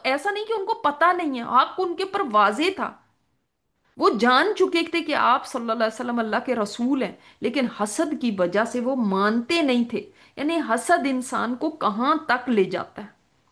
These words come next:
ये हसद का नतीजा होता है कि इंसान खैर से महरूम हो जाता है। कितनी बड़ी खैर से महरूम हो गए, ईमान ही नहीं ला सके। उनको मालूम था, लेकिन फिर भी उन्होंने हसद किया। उनको पता था ये अल्लाह के नबी हैं।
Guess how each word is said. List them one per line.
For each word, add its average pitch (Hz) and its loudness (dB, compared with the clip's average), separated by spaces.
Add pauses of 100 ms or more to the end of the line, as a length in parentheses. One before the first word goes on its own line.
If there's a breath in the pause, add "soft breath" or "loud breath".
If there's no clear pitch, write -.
(120)
ये 262 -4
हसद 220 -2
का 254 0
नतीजा 196 -2
होता 196 -4
है 208 -8 (240 loud breath)
कि 262 -4
इंसान 220 -2
खैर 185 -2
से - -4
महरूम 175 -4
हो 170 -10
जाता - -16
है। - -12
कितनी 294 -6
बड़ी 277 -4
खैर 214 -4
से 226 -10
महरूम 196 -6
हो 196 -6
गए, 220 -6
ईमान 294 2
ही 403 2
नहीं 381 2
ला 240 4
सके। - -8 (1300)
उनको 339 2
मालूम 240 4
था, 220 -10 (240)
लेकिन 240 -6
फिर 202 -4
भी 220 0
उन्होंने 214 0
हसद 175 -6
किया। - -10
उनको 240 -4
पता 262 0
था 339 0
ये 247 0
अल्लाह 190 -2
के 220 -10
नबी 180 -8
हैं। - -18